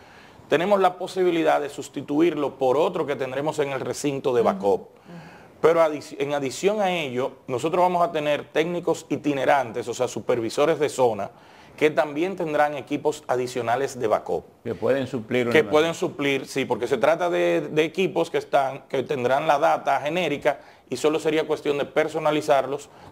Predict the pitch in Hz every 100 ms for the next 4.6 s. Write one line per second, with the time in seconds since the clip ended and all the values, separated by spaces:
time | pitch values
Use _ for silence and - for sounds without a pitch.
0 | - 120 123 127 135 139 127 117 104 101
1 | 107 92 - - - - - - _ 156
2 | 180 185 143 190 214 208 196 - 202 160
3 | 139 131 98 - 107 - - 113 147 160
4 | 139 160 151 147 143 -